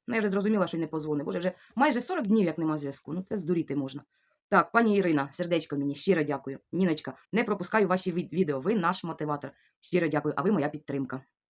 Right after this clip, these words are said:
Так, Ніночка, смачного, щиро дякую, дякую за рецепт, може кориці додати, а, це ви ці що, типу пряники, звичайно можна, можна щось робити і експериментувати, це завжди буде норм. Так, щиро дякую, так, Ірина, Валентина,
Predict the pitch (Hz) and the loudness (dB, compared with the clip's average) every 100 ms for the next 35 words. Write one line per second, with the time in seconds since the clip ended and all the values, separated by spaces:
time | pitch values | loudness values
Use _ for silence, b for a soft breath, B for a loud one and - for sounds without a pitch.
0 | _ _ _ _ _ 180 151 165 170 156 | _ _ _ _ _ 4 4 4 -4 -4
1 | 170 180 196 180 135 _ _ _ _ _ | -2 0 2 0 0 _ _ _ _ _
2 | 185 180 151 147 135 143 214 202 180 190 | 4 4 6 0 0 0 2 2 2 0
3 | 175 151 b b - 196 190 196 220 156 | 0 -4 b b 0 2 4 2 2 0
4 | 156 139 - 147 160 165 156 151 147 _ | -2 -2 -2 -4 -2 -2 -4 -8 -10 _
5 | 185 180 160 185 156 160 233 233 226 208 | -4 -2 4 2 2 0 0 2 2 2
6 | 196 151 151 - 254 226 220 - 262 269 | 0 -2 -8 0 2 2 -2 -4 -2 0
7 | 247 226 202 190 - 240 226 - 214 208 | 2 2 0 -4 -2 0 0 0 -2 0
8 | 196 190 156 131 139 - _ _ - 214 | 0 0 -2 -4 -8 -16 _ _ 2 4
9 | 185 190 143 151 - _ _ _ _ _ | 4 2 -2 -4 -4 _ _ _ _ _
10 | _ _ _ - 156 196 156 135 131 _ | _ _ _ -6 0 4 4 0 -6 _
11 | b _ - 156 - 214 190 151 - 131 | b _ -2 -2 4 4 6 4 0 -4
12 | 151 - 185 175 139 156 190 190 170 127 | -4 0 0 2 0 0 0 2 2 2